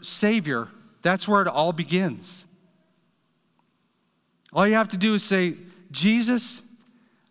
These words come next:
I know that I'm a sinner." It's just agreeing with him. I know that I'm a sinner and I need you. And I need to be saved.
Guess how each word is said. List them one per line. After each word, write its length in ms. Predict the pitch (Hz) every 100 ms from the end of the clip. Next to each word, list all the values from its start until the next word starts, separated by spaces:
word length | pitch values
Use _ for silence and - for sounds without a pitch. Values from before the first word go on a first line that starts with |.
| -
I 180 | 165 208
know 300 | 214 220 240
that 120 | 220
I'm 140 | 220 214
a 60 |
sinner." 320 | - 226 202
It's 240 | 135 165 -
just 240 | 247 -
agreeing 760 | - 175 147 175 233 247 208 156
with 160 | 151
him. 320 | 160 135 104 - - _ _ _
I 120 | 147
know 220 | 185 202 233
that 140 | 226
I'm 140 | 220
a 60 | 202
sinner 380 | - 220 233 220
and 200 | 147 170
I 120 | 170
need 640 | 175 196 220 233 226 214 - - - - -
you. 680 | 160 185 214 208 170 113 - - - - _ _ _ _ _ _ _ _ _ _ _
And 160 | - 185
I 120 | 190
need 320 | 208 233 262
to 100 | -
be 140 | 214 208
saved. 760 | - - 214 214 190 139 117